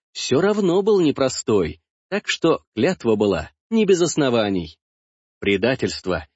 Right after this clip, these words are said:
не в крови этого Зилота. Еще отец учил его, что слово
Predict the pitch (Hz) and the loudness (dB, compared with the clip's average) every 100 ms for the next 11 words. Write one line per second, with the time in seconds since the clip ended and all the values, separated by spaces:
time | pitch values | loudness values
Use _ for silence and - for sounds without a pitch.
0 | _ 131 185 - - 190 175 127 113 101 | _ 0 0 0 -2 0 2 2 2 2
1 | 113 110 101 113 98 80 78 - _ _ | 0 0 2 2 0 -2 -8 -10 _ _
2 | _ 98 123 - - 180 175 165 185 165 | _ -2 0 0 0 0 0 -2 0 0
3 | - 123 - 185 156 120 113 107 - 131 | 0 -2 0 0 2 2 2 2 0 -2
4 | - - - 110 131 151 85 78 | -2 -6 -8 0 0 2 -2 -6